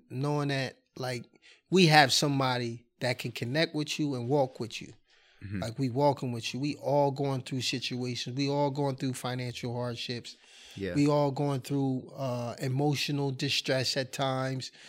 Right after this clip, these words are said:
Speaker 1: And we all need somebody to talk to as, as brothers.
Speaker 2: Mm-hmm.
Speaker 1: And, and I wanna just connect with the youth. I'm more so with the youth, um,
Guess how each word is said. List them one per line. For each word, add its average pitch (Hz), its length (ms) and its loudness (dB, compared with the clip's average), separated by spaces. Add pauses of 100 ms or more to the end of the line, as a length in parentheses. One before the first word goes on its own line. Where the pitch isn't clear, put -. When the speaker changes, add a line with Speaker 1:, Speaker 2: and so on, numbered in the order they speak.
(280)
Speaker 1:
And 143 200 0
we 147 140 4
all 160 200 6
need 160 200 6
somebody 135 460 2
to 127 100 -2
talk 113 300 -4
to 113 280 -8
as, 123 300 -6
as 123 260 -6
brothers. 135 680 0 (140)
Speaker 2:
Mm-hmm. 98 220 -6 (360)
Speaker 1:
And, 127 640 -2 (200)
and 127 160 0
I 131 200 2
wanna 139 340 0
just 123 280 -4
connect 131 360 -4
with 123 120 -8
the 127 80 -6
youth. 156 340 2
I'm 190 120 6
more 233 260 6
so 175 260 6
with 135 240 0
the 120 80 -4
youth, 170 420 2 (840)
um, 135 500 0